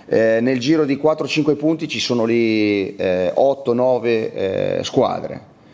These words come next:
quindi oggi può essere cambiato qualcosa, ma domani può essere, eh, ripreso o abbandonato anche una po-, una posizione, quindi è, è talmente difficile questa stagione che non dobbiamo mollare.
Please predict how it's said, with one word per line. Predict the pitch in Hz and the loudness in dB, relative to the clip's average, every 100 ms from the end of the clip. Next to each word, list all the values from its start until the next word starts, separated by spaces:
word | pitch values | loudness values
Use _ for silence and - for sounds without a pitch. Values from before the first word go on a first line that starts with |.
| - | -2
quindi | 156 127 117 - - | 0 2 0 -2 0
oggi | 165 175 117 110 | 2 2 -2 -6
può | 110 113 - - _ _ _ _ | -2 -4 -4 -20 _ _ _ _
essere | - 165 - 120 | 0 0 0 -4
cambiato | - 117 113 117 110 | -2 0 2 0 0
qualcosa, | 156 151 143 170 | 0 0 0 0
ma | 151 | 0
domani | 156 175 180 190 | 0 0 0 -2
può | 170 160 | 0 0
essere, | 156 165 156 156 143 - - _ _ | 0 0 2 0 -2 -12 -20 _ _
eh, | - 123 113 120 | 0 2 2 2
ripreso | 151 151 190 196 165 190 | 0 2 4 4 4 2
o | 190 190 - 151 | 2 -2 0 0
abbandonato | 143 160 160 165 185 170 - 104 | 2 -2 0 -2 0 -4 -2 -2
anche | 107 95 104 | -2 -4 -6
una | 95 | -6
po-, | 95 | -4
una | 98 101 | -4 -4
posizione, | 107 95 95 92 87 78 - - | -4 -4 -4 -4 -6 -6 -12 -20
quindi | - 208 143 127 | -2 0 2 2
è, | 131 135 127 120 | 4 2 2 0
è | - 156 | 0 0
talmente | 190 180 202 233 165 | 0 0 -2 0 0
difficile | 123 - 113 98 92 | -2 -2 -4 -2 -2
questa | 90 - | -2 -4
stagione | 95 98 92 87 - - - | -6 -4 -2 -2 -6 -12 -2
che | 165 | 0
non | 190 | 2
dobbiamo | 196 208 214 | 0 0 0
mollare. | 208 214 226 113 71 76 - - | 0 0 2 0 -2 -6 -12 -16